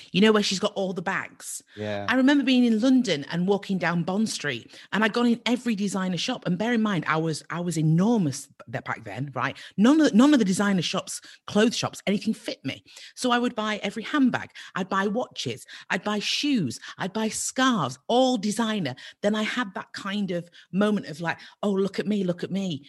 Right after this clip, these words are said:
Speaker 1: And it means nothing. It's utter nonsense.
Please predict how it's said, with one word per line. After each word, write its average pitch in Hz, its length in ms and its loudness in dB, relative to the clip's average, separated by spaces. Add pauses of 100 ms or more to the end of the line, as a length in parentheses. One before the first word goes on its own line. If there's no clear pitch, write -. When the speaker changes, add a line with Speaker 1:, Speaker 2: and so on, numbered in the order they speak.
(140)
Speaker 1:
And 226 140 2
it 277 140 0
means 294 560 6 (160)
nothing. 220 800 2
It's 208 220 -2 (160)
utter 170 420 -2 (240)
nonsense. 233 840 4